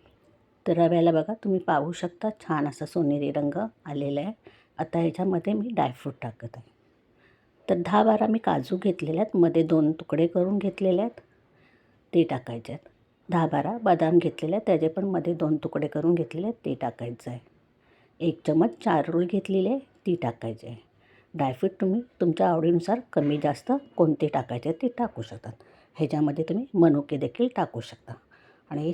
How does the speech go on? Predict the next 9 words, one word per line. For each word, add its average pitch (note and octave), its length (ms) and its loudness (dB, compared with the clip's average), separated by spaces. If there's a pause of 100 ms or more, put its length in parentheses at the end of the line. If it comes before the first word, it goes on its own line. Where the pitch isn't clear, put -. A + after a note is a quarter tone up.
छान A3 380 0
असं F#3+ 180 -2
आपण F#3+ 260 -2 (160)
ह्याच्यामध्ये D#3+ 440 -2 (440)
दोन G3 240 8
मिनटं E3+ 340 4
भाजून C3+ 360 -2
घ्यायचे A2 320 -6
आहेत, G#2+ 120 -8